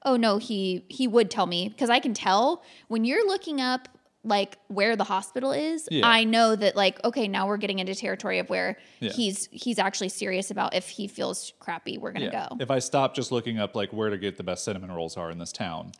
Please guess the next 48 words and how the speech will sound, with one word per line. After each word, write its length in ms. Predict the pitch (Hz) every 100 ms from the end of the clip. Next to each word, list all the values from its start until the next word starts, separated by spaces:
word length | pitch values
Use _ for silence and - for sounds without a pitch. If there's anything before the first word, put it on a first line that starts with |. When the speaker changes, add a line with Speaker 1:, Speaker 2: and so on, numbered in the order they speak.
| -
Speaker 1:
Right. 180 | - -
Speaker 2:
and 100 | 120
I 60 | 101
switch 320 | - - 120
over 160 | 113 -
to 80 | -
hospitals, 640 | 98 90 - 76 95 -
we 60 | 104
know. 160 | 87 87 - - -
All 80 | 190
right, 160 | 123
that's 220 | 165 196
enough 240 | 196 170 165
Pramvel. 560 | 165 143 135 131 127 131
Uh, 200 | 131 131
I 120 | 156
don't 160 | 165 151
know 140 | 120
if 100 | 107
anybody 320 | 110 104 98 95
cared 280 | 113 98
at 120 | 98 98
all 300 | 98 101 107
about 260 | 101 101
any 160 | 113 131
of 80 | 131
those 220 | 135 135
things, 320 | 139 135 135
but 280 | - 107 - - _
we 120 | 135
just 180 | 143 165
wanted 220 | 147 135
to 100 | 120
share, 340 | 123 135 127 123
and 140 | 110
obviously 320 | 113 110 110
this 220 | 104 104 113
is, 120 | 101
like, 140 | 101
a 60 | 98
nice 240 | 92 95
place 160 | - 101
to 80 | 95
have 220 | - 95
a 20 |
conversation 500 | 123 143 147 156 151
about 180 | 156 156
it. 200 | 151 151